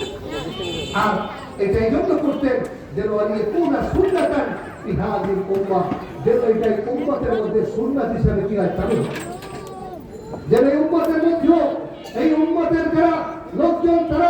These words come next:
এই কোরআনে কারিমে রমজানে দাওয়াত করে। এই জন্য রমজান মাস শুধু রোজা রাখার মাস না, রমজান মাস শুধু তারাবি পড়ার মাস না, রমজান মাস হলো এই যে রমজান মাসে কোরআন অবতীর্ণ হয়েছে, এই কোরআনের দাওয়াত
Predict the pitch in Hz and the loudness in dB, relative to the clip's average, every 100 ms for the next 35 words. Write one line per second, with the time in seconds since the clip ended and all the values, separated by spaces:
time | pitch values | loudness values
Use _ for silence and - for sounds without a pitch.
0 | 339 330 330 339 330 - 320 339 330 320 | 4 2 2 4 4 2 2 4 6 6
1 | 339 320 320 - 302 370 359 330 330 - | 4 4 2 2 4 4 4 4 2 2
2 | - - - - - - - 277 311 285 | -2 -8 -10 -12 -14 -8 -2 0 2 2
3 | 311 339 339 320 339 330 - 330 330 320 | 2 4 4 4 4 2 2 4 4 4
4 | 330 330 - 330 330 359 359 - 349 349 | 4 2 2 2 4 2 2 0 0 0
5 | - - - - - - 285 320 330 330 | -2 -6 -10 -12 -10 -4 0 2 2 4
6 | 349 339 - 349 339 349 349 349 349 349 | 4 4 4 2 4 2 4 4 4 2
7 | 339 339 392 - 359 359 - - - - | 2 2 0 0 2 2 0 -4 -10 -12
8 | - - - 277 269 269 - 254 - - | -10 -4 0 0 0 0 -2 -2 2 4
9 | 262 247 - - - 226 285 - 277 277 | 4 2 0 -6 -4 2 2 4 2 2
10 | 285 285 285 277 - 277 262 262 262 262 | 2 0 0 2 2 0 0 -2 0 0
11 | 262 247 247 240 247 240 233 - - - | -2 -2 0 2 2 2 0 -6 -8 0
12 | 226 226 - 247 247 233 - - 277 285 | 0 0 0 0 0 0 -2 0 2 0